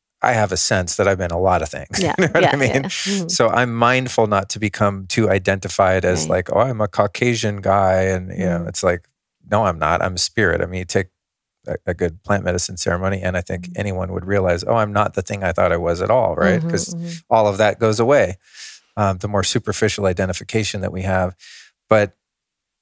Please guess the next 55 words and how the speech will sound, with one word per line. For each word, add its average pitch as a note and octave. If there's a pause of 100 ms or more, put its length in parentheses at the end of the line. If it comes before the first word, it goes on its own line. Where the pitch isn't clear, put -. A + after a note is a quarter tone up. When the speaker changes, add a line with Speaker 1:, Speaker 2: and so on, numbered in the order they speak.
Speaker 1:
as A2+
I A#2+
was A2
reading A#2
your G#2
book, B2+
there A2
were G#2 (100)
times A2
when, G2+
or G#2+
more C#3+
listening B2
to G#2+
it, G#2
I G#2
was G2+
like, F#2+
Speaker 2:
Mm. -
Speaker 1:
"There E2+
she -
goes A#2+
with B2
the C#3
patriarchy E3+
again." A#2
I'm B2
like, A#2
Speaker 2:
<laughs> -
Speaker 1:
"What -
the -
fuck, F#3+
man? B2
Have D#3
you E3+
seen G#3
the C3+
suicide F3
rates D#3
on C3+
men?" E3
Speaker 2:
Yeah, C3+
Speaker 1:
And, B2
you C#3+
know, C#3
Speaker 2:
yeah. C3+
Speaker 1:
like, C3
I'm B2+
thinking A2+
of G#2+
all G#2+
this A2
Speaker 2:
Mm-hmm. G#2+
Speaker 1:
kind B2
of G2+